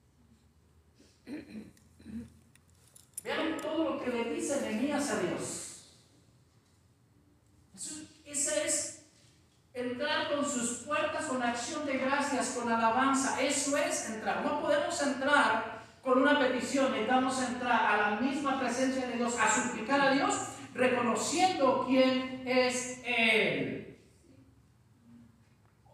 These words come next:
"Te ruego, oh Jehová", y luego dice, "Dios de los cielos, fuerte, grande y temible".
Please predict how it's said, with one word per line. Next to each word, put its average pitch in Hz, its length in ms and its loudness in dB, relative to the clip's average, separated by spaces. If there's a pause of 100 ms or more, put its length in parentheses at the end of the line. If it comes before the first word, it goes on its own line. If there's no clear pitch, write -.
(180)
"Te 233 80 -8
ruego, 262 300 2 (120)
oh 285 220 6
Jehová", 247 560 4
y 208 60 -8
luego 214 180 2
dice, - 280 -6
"Dios 285 440 0
de 269 80 4
los 247 280 0
cielos, 220 360 0 (180)
fuerte, 302 760 2
grande 269 640 4
y 269 160 2
temible". 277 1120 2